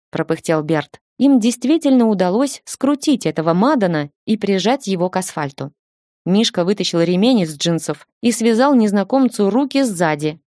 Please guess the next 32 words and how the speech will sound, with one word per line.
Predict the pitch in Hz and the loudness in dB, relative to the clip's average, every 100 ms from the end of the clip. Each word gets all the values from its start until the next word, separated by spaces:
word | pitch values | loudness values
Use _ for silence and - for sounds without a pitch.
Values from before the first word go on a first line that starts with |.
| _ - | _ -10
пока | 151 151 | -6 -4
Берт | 143 190 269 - _ | -2 0 -2 -4 _
сидел | - 208 262 294 | -4 0 0 2
у | 196 | 2
него | 165 170 | 0 0
на | 208 | 2
ногах. | 185 175 147 139 - _ _ _ _ _ | 0 -2 -4 -6 -12 _ _ _ _ _
Мадан | 175 180 175 185 | 2 2 2 0
хрипел | 180 190 185 220 185 | 0 -4 -2 0 0
от | 156 | 0
ярости | 170 202 233 180 - | 0 0 2 -2 -2
и | 196 | 0
ругался. | 202 202 196 165 - 147 _ _ _ - | 0 2 0 0 -4 -6 _ _ _ -2
"Ты, | 285 214 143 - _ | 2 0 -2 -12 _
раб, | - 269 220 151 - _ _ _ | -2 2 0 -2 -10 _ _ _
не | 190 285 | 2 2
смей | 277 277 226 | 2 2 0
ко | - 180 | 0 0
мне | 185 170 | 0 -2
прикасаться, | 165 170 190 190 160 - 147 - _ | -4 -4 -4 -2 -6 -6 -10 -10 _
я | 143 160 | -4 -4
тебя | 165 175 190 | -2 -2 0
убью!" | 233 226 262 302 202 143 _ _ _ _ 147 | 0 -2 0 0 0 -4 _ _ _ _ -6
Я | 165 | -4
подошла | 160 156 165 - 160 | -2 -2 -4 -2 -4
поближе | 156 156 170 240 202 165 135 _ - | -4 -2 0 0 0 -2 -6 _ -6
и | 208 | -4
теперь | 214 262 277 | -2 0 2
могла | 214 185 196 247 | 2 2 2 2
разглядеть | 214 175 190 175 277 277 | 0 0 -2 0 -2 -2
неожиданного | 180 185 170 180 240 240 233 220 | -2 0 0 0 2 2 2 0
гостя. | 208 190 156 - 147 | -2 -4 -4 -8 -14